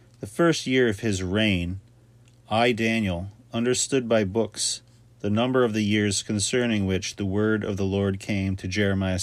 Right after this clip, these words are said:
the prophet, that seventy years should be accomplished of the desolation of Jerusalem.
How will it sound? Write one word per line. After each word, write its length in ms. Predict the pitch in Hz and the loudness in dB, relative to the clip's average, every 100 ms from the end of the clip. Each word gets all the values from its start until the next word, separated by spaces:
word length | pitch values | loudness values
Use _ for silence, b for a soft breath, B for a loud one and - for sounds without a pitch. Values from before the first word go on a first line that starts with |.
| - | -6
the 60 | |
prophet, 500 | 92 123 107 101 95 - b b b b b b | -2 0 0 0 -4 -6 b b b b b b
that 140 | 117 117 | -2 0
seventy 420 | - 170 156 143 | 2 2 2 2
years 320 | 110 98 101 | 4 4 2
should 180 | - 135 | -2 -6
be 120 | 113 | -6
accomplished 800 | 107 139 127 104 104 95 - - - _ _ - B B B B B - 135 | -4 2 2 4 0 0 -6 -12 -20 _ _ -20 B B B B B -4 4
of 200 | 131 120 | 4 4
the 80 | |
desolation 1000 | 117 131 139 131 120 120 127 - 113 104 | 4 4 4 0 2 2 2 0 0 0
of 140 | 98 95 | -2 -4
Jerusalem. 760 | - 101 101 - 90 82 87 | -2 0 0 -2 -6 -6 -8